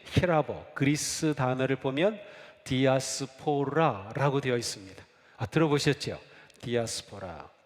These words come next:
일반적으로 디아스포라는 유대인이 팔레스타인 땅에 살지 못하고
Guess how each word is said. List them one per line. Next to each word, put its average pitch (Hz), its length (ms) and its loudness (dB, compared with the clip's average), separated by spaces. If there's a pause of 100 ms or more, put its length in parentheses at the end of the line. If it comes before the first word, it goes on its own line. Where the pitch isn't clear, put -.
(260)
일반적으로 160 460 2
디아스포라는 139 1200 2 (760)
유대인이 147 880 -2 (240)
팔레스타인 185 560 0
땅에 156 200 2
살지 143 400 0
못하고 147 920 2